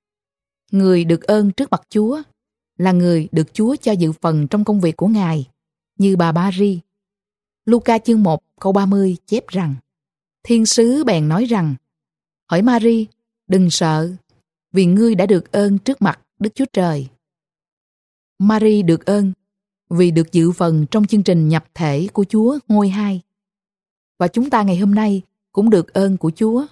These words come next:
là được thờ phượng, phục sự Ngài, góp phần mở mang vương quốc của Chúa trên trần gian này. Người được ơn trước mặt người ta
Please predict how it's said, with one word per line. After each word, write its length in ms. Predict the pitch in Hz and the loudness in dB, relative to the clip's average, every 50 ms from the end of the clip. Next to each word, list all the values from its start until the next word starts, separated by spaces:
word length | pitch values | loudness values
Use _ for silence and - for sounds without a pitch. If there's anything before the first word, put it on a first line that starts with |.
| _ _ _ _ _ _ _ _ _ _ - | _ _ _ _ _ _ _ _ _ _ -6
là 200 | 175 190 190 185 | -4 -2 0 0
được 180 | 175 185 185 - | 0 0 0 -2
thờ 180 | 190 185 170 | -2 -2 -2
phượng, 420 | 165 - - 170 156 156 165 180 185 - _ _ _ _ _ _ - | -2 -2 -2 -2 0 0 -2 -4 -8 -10 _ _ _ _ _ _ -8
phục 160 | - 165 - - | -8 -8 -6 -4
sự 220 | - - 165 165 | -4 -2 0 0
Ngài, 400 | 180 190 185 185 175 156 147 131 _ _ _ _ _ _ _ _ _ - | 0 0 0 0 -2 -4 -6 -10 _ _ _ _ _ _ _ _ _ -6
góp 120 | 208 269 | -6 -6
phần 320 | - - 226 202 175 160 156 | -4 -4 -4 -2 -2 -2 -2
mở 140 | 151 165 214 | -2 -2 -2
mang 340 | 240 240 226 220 202 196 | -2 -2 -2 -2 -2 -2
vương 180 | 185 214 208 196 - | 0 0 0 0 -2
quốc 140 | - 285 - | -4 -6 -4
của 120 | - 190 196 - | -4 -4 -4 -2
Chúa 300 | - 214 220 247 294 302 - _ | -2 -2 -2 -4 -6 -8 -12 _
trên 160 | - 214 202 185 | -2 -2 0 0
trần 240 | 196 175 156 147 | 0 -2 -2 0
gian 220 | 160 175 185 185 175 | -2 -2 -2 -2 -2
này. 240 | 165 160 151 131 127 _ _ _ _ _ _ _ _ _ _ _ _ _ _ _ _ _ _ _ _ _ _ _ _ | -2 -4 -4 -8 -10 _ _ _ _ _ _ _ _ _ _ _ _ _ _ _ _ _ _ _ _ _ _ _ _
Người 200 | 196 190 185 180 | 0 2 2 2
được 180 | 170 175 - - | 2 0 0 0
ơn 260 | 214 214 208 208 202 | 0 2 2 2 0
trước 200 | - 285 - - | 0 -2 -2 -2
mặt 140 | 175 160 - | -2 -2 -2
người 180 | - 185 180 165 | -2 -2 -2 -2
ta 340 | - 185 180 185 185 175 | -2 -4 -4 -4 -6 -8